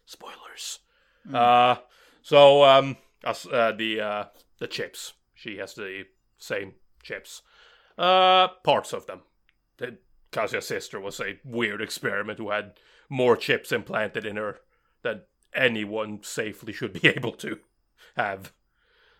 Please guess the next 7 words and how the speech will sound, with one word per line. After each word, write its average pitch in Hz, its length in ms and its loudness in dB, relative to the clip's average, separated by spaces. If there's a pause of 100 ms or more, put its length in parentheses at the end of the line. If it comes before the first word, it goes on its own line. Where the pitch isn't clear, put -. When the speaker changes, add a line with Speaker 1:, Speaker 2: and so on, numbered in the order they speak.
Speaker 1:
So, 131 360 0
uh, 127 220 2 (120)
yeah. 262 220 2 (760)
That's, - 440 2
that's 185 380 6
essentially 123 440 0
why 117 640 2